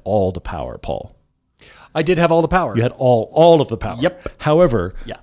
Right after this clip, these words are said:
Speaker 1: I realized how easy it was for me to dart through traffic.
Speaker 2: You were still very quick.
Speaker 1: Because I just had no weight.
Speaker 2: Yeah, yeah.
Speaker 1: Uh, I don't have a lot of power, but I just got, there's, the car will do anything immediately because there's no weight to haul around.
Speaker 2: Yeah, the,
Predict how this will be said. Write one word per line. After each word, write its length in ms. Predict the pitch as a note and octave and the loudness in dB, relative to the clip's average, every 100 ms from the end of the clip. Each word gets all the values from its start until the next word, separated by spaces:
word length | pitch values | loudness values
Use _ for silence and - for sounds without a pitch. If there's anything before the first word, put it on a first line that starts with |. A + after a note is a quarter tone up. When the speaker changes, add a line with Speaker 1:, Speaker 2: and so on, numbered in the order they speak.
| - | -4
Speaker 1:
I 180 | B2+ F3+ | 0 0
realized 580 | C#3+ B2+ A#2 G#2+ G#2 - | 0 -2 0 -2 -2 -4
how 160 | A#2 - | -8 -8
easy 360 | F3 F#3 B2+ A#2 | -8 -8 -6 -8
it 80 | G#2 | -6
was 260 | F#2+ F#2+ | -6 -4
for 160 | - G2 | -8 -6
me 160 | G#2 | -4
to 160 | A2 F2+ _ _ | -4 -6 _ _
dart 260 | - A2 - | -6 -6 -6
through 140 | A2+ G#2+ | -6 -6
traffic. 520 | - A#2+ - - - | -6 -8 -8 -12 -8
Speaker 2:
You 100 | D3 | -4
were 60 | D3+ | -4
still 200 | - E3+ | -4 -4
very 260 | B2+ C#3 | -2 -2
quick. 240 | G#2+ F#3+ - | -2 -4 -2
Speaker 1:
Because 300 | B2 B2+ A2 | 0 0 -2
I 60 | G2+ | -4
just 200 | G#2+ - | -6 -6
had 160 | F#2+ | -6
no 80 | F2 | -6
weight. 460 | D#2+ A2+ C#3 - - | -6 -6 -8 -16 -18
Speaker 2:
Yeah, 100 | G2 - - | -20 -20 -20
yeah. 100 | - - | -20 -12
Speaker 1:
Uh, 180 | B2 - - _ - | -12 -12 -18 _ -8
I 100 | B2 | -4
don't 100 | D#3 | -2
have 100 | C#3 | 0
a 20 | |
lot 140 | B2 A2+ | -2 -2
of 40 | |
power, 180 | C#3 C3 | -4 -4
but 80 | A2 | -6
I 20 | |
just 100 | A2+ | -8
got, 120 | A#2+ | -8
there's, 380 | B2 B2 A#2+ - - | -6 -2 -4 -4 -14
the 120 | C#3 B2 | -10 -8
car 240 | - F#3 | -4 -2
will 100 | D#3 | -4
do 220 | A2+ C#3 - | -4 -6 -2
anything 500 | E3 F3+ - G#2 F2+ - | -2 -2 -4 -10 -10 -4
immediately 920 | B2 B2 C#3 E3+ E3 A2 - C#2 D#2+ - - C#3+ | -2 0 0 -2 -2 -6 -8 -14 -16 -18 -10 -8
because 240 | D3+ D#3 | -4 -2
there's 160 | E3 E3 | -2 -2
no 100 | D3 | -2
weight 300 | D3+ A3 G#3+ | -2 -4 -4
to 80 | |
haul 240 | A#2+ F#2 D#2 | -2 -2 -4
around. 420 | C#2+ B1 - - | -8 -12 -16 -12
Speaker 2:
Yeah, 200 | A#2 F2+ | -8 -8
the, 120 | F2+ | -8